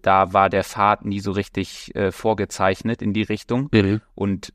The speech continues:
Speaker 1: hab dann ja früh angefangen mit vierzehn mit Motte-Segeln. Dafür waren einfach dann auch zu viele andere Sachen.
Speaker 2: Ja.
Speaker 1: Deswegen hat sich das nie so richtig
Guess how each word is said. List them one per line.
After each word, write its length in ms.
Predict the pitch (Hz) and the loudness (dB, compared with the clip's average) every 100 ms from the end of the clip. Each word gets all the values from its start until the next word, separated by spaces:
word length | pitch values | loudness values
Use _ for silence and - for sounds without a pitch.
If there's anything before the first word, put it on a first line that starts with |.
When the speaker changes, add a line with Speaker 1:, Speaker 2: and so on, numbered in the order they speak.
| _ | _
Speaker 1:
hab 200 | - - | -6 -2
dann 140 | 107 101 | 0 0
ja 100 | 95 | -2
früh 260 | - 113 | -2 -2
angefangen 480 | 101 104 101 - 98 | 0 0 -2 -2 -2
mit 140 | 95 | -4
vierzehn 420 | - 110 - - 98 | -4 -4 -4 -2 -2
mit 160 | 98 | -2
Motte-Segeln. 720 | 104 107 104 90 92 95 101 110 _ _ _ _ _ | 0 0 0 -4 -2 -2 -2 -6 _ _ _ _ _
Dafür 320 | 101 101 107 | 0 0 0
waren 180 | 95 95 | 0 0
einfach 240 | 92 95 - | 0 -4 -4
dann 180 | 92 | -4
auch 120 | 90 - | -4 -6
zu 160 | - | -14
viele 240 | - 95 92 | -8 -2 0
andere 280 | 98 95 | 0 -2
Sachen. 320 | 90 92 95 95 | -2 0 2 0
Speaker 2:
Ja. 40 | - _ _ _ _ _ _ | -6 _ _ _ _ _ _
Speaker 1:
Deswegen 360 | 92 - 92 90 | -8 -4 -4 -4
hat 120 | 92 | -6
sich 120 | - | -10
das 200 | - 98 | -12 -8
nie 180 | 90 90 | -4 -4
so 120 | 87 | -2
richtig 640 | 87 92 - 80 - - | -4 -4 -6 -10 -10 -20